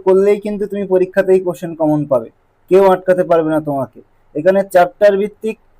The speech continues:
সবটাই দেওয়া আছে, চ্যাপ্টার ভিত্তিক সমস্ত ধরনের কোশ্চেন I have already included here, ঠিক আছে? You will be get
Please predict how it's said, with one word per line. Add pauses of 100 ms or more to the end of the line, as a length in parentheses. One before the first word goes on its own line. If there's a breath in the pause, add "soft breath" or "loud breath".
(160)
সবটাই
দেওয়া (100)
আছে, (120)
চ্যাপ্টার
ভিত্তিক (360)
সমস্ত (120)
ধরনের
কোশ্চেন (120)
I
have (100)
already
included
here, (560)
ঠিক
আছে? (140)
You
will
be (100)
get